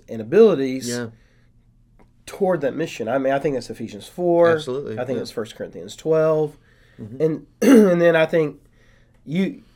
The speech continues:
Speaker 1: you cannot just speak these things into existence and they happen.
Speaker 2: Yeah.
Speaker 1: Ephe-, uh, Exodus eighteen is a great picture of another leader,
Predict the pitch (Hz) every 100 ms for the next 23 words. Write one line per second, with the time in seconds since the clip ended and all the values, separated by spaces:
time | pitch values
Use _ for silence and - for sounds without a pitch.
0 | _ _ _ _ 143 190 190 196 202 196
1 | 185 175 131 127 - _ _ 139 147 165
2 | - - _ _ _ - - - 190 156
3 | 151 160 151 143 127 123 117 139 139 117
4 | 120 110 127 185 180 110 110 104 95 _
5 | _ _ _ - 113 160 139 - 131 123
6 | 104 123 139 120 113 123 117 - 233 185
7 | 131 117 127 131 135 - _ _ _ _
8 | _ _ _ _ _ _ - 226 233 -
9 | 131 113 113 147 - _ _ _ _ _
10 | _ _ _ - _ - _ 135 131 139
11 | 175 180 175 165 - 135 147 185 147 143
12 | 143